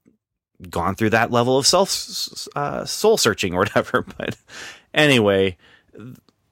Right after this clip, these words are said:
there's that. And the other thing I noticed about both lead women in this episode, they're both into breaking and entering. And you've got Karen, who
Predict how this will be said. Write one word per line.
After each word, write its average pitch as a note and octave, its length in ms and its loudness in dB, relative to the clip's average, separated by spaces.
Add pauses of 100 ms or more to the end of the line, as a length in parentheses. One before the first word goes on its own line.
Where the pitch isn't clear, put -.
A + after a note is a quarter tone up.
(240)
there's A#2+ 280 0
that. F#2 400 0
And B2+ 80 0
the C#3+ 100 6
other F3+ 140 4
thing D#3+ 140 2
I C3 100 4
noticed A2 320 2
about G#2 240 -2
both A2+ 280 2
lead G#2 220 -2
women F#2 300 0
in F#2 100 -8
this E2+ 160 -6
episode, F2 500 -4 (380)
they're D3+ 140 0
both G#3 300 2
into C#4 140 2
breaking F#3 380 2
and E3+ 80 0
entering. E3 420 0 (1300)
And A2+ 680 -2 (500)
you've A2 140 -18
got B2 260 -2
Karen, C3+ 480 4
who B2 500 2